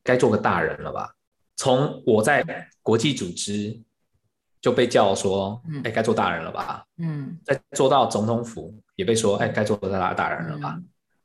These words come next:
Speaker 1: 再变成在coach、C-，C E O，然后帮，帮公司出去募资，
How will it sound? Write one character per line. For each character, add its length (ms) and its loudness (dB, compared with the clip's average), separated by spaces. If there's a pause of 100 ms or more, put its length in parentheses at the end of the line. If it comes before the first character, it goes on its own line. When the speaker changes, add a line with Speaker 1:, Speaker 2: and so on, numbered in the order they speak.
(160)
Speaker 1:
再 100 0
变 200 4
成 100 -4 (320)
在 160 0
coach、 440 0
C-，C 540 -4
E 220 2
O， 220 2
然 100 -2
后 120 0
帮， 380 -4
帮 160 0
公 160 2
司 140 -2
出 120 -2
去 80 0
募 280 0
资， 420 -6